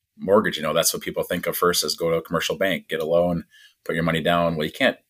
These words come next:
grow super fast that way because you gotta keep coming up with twenty or thirty percent down, you know? Um,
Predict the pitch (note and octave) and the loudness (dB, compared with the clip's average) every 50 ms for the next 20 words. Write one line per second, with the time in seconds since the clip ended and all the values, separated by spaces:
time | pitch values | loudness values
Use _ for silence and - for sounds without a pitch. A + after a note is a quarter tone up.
0 | _ - - G2 G2+ G2 F#2 F2 - - C3 A2 F2 D#2+ - F2+ E2+ E2 E2 - | _ -10 0 4 6 6 6 6 4 0 0 0 0 2 4 2 4 4 2 0
1 | - D#2+ D2 D#2 D#2 E2 F2+ F2 F2 - F2+ E2 E2 D#2+ D#2 - - - - F2 | 0 0 -2 -2 -2 -2 -2 -4 -2 0 0 0 0 0 0 0 0 0 -2 -2
2 | E2 F#2 E2 - - - F2 - - F2 E2+ E2+ E2+ - D#2+ D2 - - - - | -2 -2 -2 -2 -4 -6 -8 -6 -4 -4 -2 -2 -2 -4 -6 -6 -6 -6 -8 -8
3 | - - - - F2 F2 D#2+ D2+ - E2+ D#2 D#2 - - E2 D2+ D2 - A2 G#2 | -10 -8 -2 0 0 0 0 -2 -4 -6 -8 -8 -8 -8 -8 -6 -2 0 0 0
4 | E2+ D#2 D2 D2 D#2 D#2 D#2+ - _ _ - - - - - - - _ _ _ | 0 -2 -4 -6 -6 -8 -10 -12 _ _ -20 -20 -20 -20 -20 -20 -20 _ _ _
5 | _ - F2 E2+ F2 E2+ E2+ E2 E2 D#2+ | _ -4 -2 0 0 0 0 -2 -4 -8